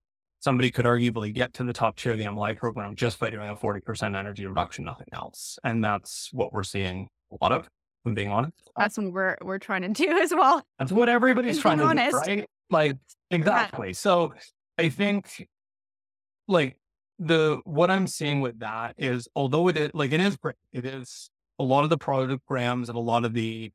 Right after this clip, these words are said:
Speaker 1: um, rehabs that we've seen done are going to a much more energy efficient approach than they would have if this program didn't exist, right? So,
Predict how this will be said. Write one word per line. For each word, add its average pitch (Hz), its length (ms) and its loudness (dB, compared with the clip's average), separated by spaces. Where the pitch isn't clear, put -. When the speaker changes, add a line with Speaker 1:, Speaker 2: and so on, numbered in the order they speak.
Speaker 1:
um, 104 500 -10
rehabs 113 600 0
that 127 100 2
we've 113 180 -2
seen 104 280 -10
done 120 500 0
are 131 180 6
going 123 420 2
to 120 240 -6
a 110 40 -6
much 127 440 0
more 131 240 2
energy 123 320 -2
efficient 110 460 -4
approach 104 520 -4
than 117 120 2
they 104 80 0
would 104 220 0
have 104 320 -2
if 117 100 -6
this 104 160 -4
program 101 320 -6
didn't 90 220 -8
exist, - 500 -10
right? 104 360 -6
So, 101 540 -2